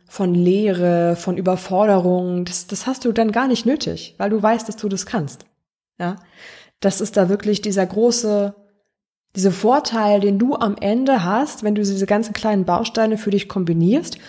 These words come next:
Du fühlst dich einfach dann voller Vertrauen und voller Zuversicht. Und das ist so ein schönes Gefühl, wenn du morgens halt aufstehst und dich zuversichtlich fühlst und du weißt, okay, du wirst diesen Arbeitstag angehen und du wirst da reingehen und du wirst im Büro genau die richtigen Worte finden,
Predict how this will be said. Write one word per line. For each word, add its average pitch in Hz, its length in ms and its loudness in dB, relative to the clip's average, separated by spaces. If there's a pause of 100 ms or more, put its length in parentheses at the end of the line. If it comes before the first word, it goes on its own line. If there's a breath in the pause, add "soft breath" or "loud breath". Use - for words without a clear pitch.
(220 loud breath)
Du - 80 -8
fühlst 277 400 0
dich 262 160 -2
einfach 220 380 0
dann 202 340 -2 (400 soft breath)
voller 240 340 2
Vertrauen 165 680 -4 (260 soft breath)
und 214 140 -2
voller 247 420 2
Zuversicht. 170 720 -4
Und 214 380 -4 (100)
das - 220 -4
ist - 580 -6
so 208 300 2
ein 311 80 0
schönes 277 420 0
Gefühl, 277 420 0
wenn 233 100 2
du 214 60 2
morgens 208 480 0
halt 196 240 -4
aufstehst 226 800 -4
und 202 220 -2 (420 loud breath)
dich 220 340 0 (560 soft breath)
zuversichtlich 196 720 2
fühlst 156 500 -8
und 214 220 -2
du 208 140 -2
weißt, 262 520 0
okay, 262 420 2
du 226 120 0
wirst 220 160 0
diesen 196 240 -2
Arbeitstag 262 640 -2
angehen 240 500 2
und 208 120 -2
du 175 80 0
wirst 180 180 -2
da 180 60 0
reingehen 247 760 2
und 202 120 -6
du 175 80 -4
wirst 180 180 -4
im 185 140 -4
Büro 214 420 0
genau 196 260 0
die 180 120 -4
richtigen 202 400 -2
Worte 269 260 2
finden, 254 520 -2